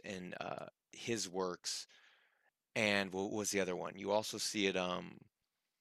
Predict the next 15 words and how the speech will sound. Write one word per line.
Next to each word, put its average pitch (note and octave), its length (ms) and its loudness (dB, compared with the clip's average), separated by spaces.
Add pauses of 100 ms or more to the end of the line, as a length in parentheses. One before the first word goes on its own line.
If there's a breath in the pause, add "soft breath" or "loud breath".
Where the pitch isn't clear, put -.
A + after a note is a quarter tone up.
(320)
oh, C#3 140 12
I B2 140 12
was B2 180 8
gonna A2 80 2
say, A#2 200 8
it G#2 80 8
also A#2 260 6
reminds G2+ 460 0
me F#2+ 300 -2
at G2 140 -4
a G2 200 -4
similar G#2 400 0
time, F2+ 340 0
right, F2+ 240 2
uh, F2+ 160 -4